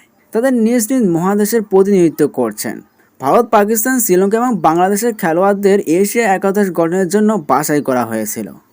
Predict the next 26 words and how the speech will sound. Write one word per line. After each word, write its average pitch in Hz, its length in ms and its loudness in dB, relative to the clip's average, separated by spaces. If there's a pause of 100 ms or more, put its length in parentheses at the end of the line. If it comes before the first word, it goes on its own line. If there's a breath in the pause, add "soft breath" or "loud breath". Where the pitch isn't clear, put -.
(200)
আফ্রিকা 220 500 0
একাদশে 214 520 0
ছিলেন 233 380 -2
দক্ষিণ 170 380 0
আফ্রিকা, 214 520 0
জিম্বাবুয়ে 165 640 2
এবং 160 340 0 (120)
কেনিয়ার 208 460 0
ক্রিকেটাররা। 107 720 -6 (420)
দু 190 100 4
হাজার 262 200 0 (120)
পাঁচ 180 260 0
সালে 226 280 2
একটি 190 380 0
তিন 180 360 0
ম্যাচের 196 260 0
ওয়ানডে 160 340 0
সিরিজ 185 280 0
অনুষ্ঠিত 165 480 -2
হয়েছিল, 113 520 -4 (360)
যা 196 280 4
এক 190 320 -2
এক 254 160 -2
সমতায় 226 500 2
শেষ 156 360 -2
হয়েছিল। 117 420 -4